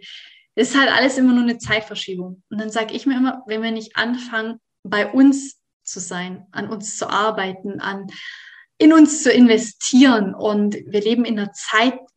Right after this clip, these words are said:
Gott, da haben wir die geilsten Möglichkeiten auch, ne? In Coachings zu investieren, in uns, in Persönlichkeitsentwicklung von Mindset bis Investment und,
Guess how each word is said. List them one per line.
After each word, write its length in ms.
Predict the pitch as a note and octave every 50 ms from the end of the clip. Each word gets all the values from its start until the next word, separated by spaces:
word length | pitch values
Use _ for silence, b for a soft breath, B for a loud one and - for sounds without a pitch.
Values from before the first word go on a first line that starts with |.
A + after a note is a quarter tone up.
| _ _ -
Gott, 400 | A#3 A#3+ C#4 - - - - - -
da 80 | -
haben 100 | A#3+ A3
wir 80 | A#3 -
die 180 | - - _ _ -
geilsten 640 | - - D#4 F#4+ G4+ - - - - - D4 C#4
Möglichkeiten 960 | C#4 D4+ F#4+ B4 - - F#4 C#4+ - - - - - G#3 G3+ G#3 G#3 - B3 A3
auch, 320 | A3 A#3 C#4 G4+ - B B B B B B _
ne? 320 | A#3 A#3+ C#4 F4 - - - _ _ _ _
In 380 | D4+ D4 C#4+ C#4 - - -
Coachings 840 | - - - B3+ B3 B3 B3 B3 A#3+ - - F#3 F#3+ F#3 - - -
zu 120 | - -
investieren, 640 | - G#3+ G3+ F#3 G3 F#3 - - - - G#3+ G3 G3
in 140 | G3 G3 G3
uns, 440 | - A#3 G#3+ G3+ G3+ G3+ - - -
in 300 | - B3 A#3+ A#3+ A#3+ B B B B B _ -
Persönlichkeitsentwicklung 1600 | B3 A#3 A#3+ - B3+ C4 C#4 C#4+ C4+ - - - B3+ A#3+ B3 - - - - A#3+ A#3 A3+ - B3+ - _ - B3 A#3 A#3+ -
von 220 | - A3 G#3+ G#3
Mindset 500 | G#3+ G#3 A3+ A#3+ A#3+ - A#3+ A3+ A3 -
bis 300 | - G#3+ G#3+ - - _ _
Investment 840 | - G#3+ G#3 G#3 A3+ A#3 A#3 - - - _ A3 A3 A3 A3 A3+ A3+
und, 240 | - A3+ G#3+ A3